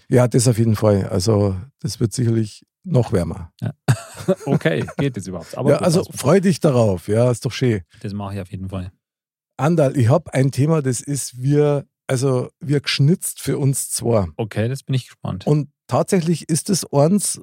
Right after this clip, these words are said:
Speaker 1: wo ich auch drüber nachgedacht hab, schon
Speaker 2: Aha.
Speaker 1: des Öfteren.
Speaker 2: Okay.
Speaker 1: Mhm. Und zwar Stichwort Doktor Dolittle.
Speaker 2: Oh.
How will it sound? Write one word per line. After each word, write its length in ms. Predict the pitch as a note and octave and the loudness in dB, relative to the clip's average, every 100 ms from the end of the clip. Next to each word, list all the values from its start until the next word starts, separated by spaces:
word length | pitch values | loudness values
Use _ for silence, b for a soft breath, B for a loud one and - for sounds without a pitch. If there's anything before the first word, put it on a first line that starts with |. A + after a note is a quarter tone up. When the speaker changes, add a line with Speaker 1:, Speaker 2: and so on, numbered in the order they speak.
| - | -14
Speaker 1:
wo 220 | B2+ D#3 | 0 2
ich 320 | F3 - - | 2 0 -2
auch 200 | F3 F#3 | -2 -2
drüber 260 | - A#2 G2 | 0 0 0
nachgedacht 680 | F2 D#2 - E2+ - - - | -2 -6 -8 -8 -8 -12 -10
hab, 280 | - - - | -10 -10 -4
schon 200 | G#2 G2 | -2 -2
Speaker 2:
Aha. 80 | F2 | -2
Speaker 1:
des 220 | G2+ C#3+ | -2 2
Öfteren. 540 | C#3 - F#2 E2+ F#2 - | 0 0 -4 -4 -10 -12
Speaker 2:
Okay. 560 | D#3 - F2+ E2+ A2+ F3+ - | -12 -10 -10 -4 -2 -2 -4
Speaker 1:
Mhm. 420 | F#2 G#2+ F3 G3 _ _ _ | 0 4 4 2 _ _ _
Und 200 | - B2+ | -6 -4
zwar 340 | - A2 A#2+ F3 | -4 0 2 2
Stichwort 720 | - A3 A3+ - B2 D#3+ - - _ _ _ | 0 0 0 2 2 2 0 -18 _ _ _
Doktor 420 | - - - F#3+ D#3 | -4 -4 -4 -4 0
Dolittle. 600 | A3 A3+ F3+ - D3+ B2 _ _ _ _ _ _ _ _ _ | 2 4 2 -2 -10 -12 _ _ _ _ _ _ _ _ _
Speaker 2:
Oh. 300 | E3+ G#3 F#2 | -4 -4 -6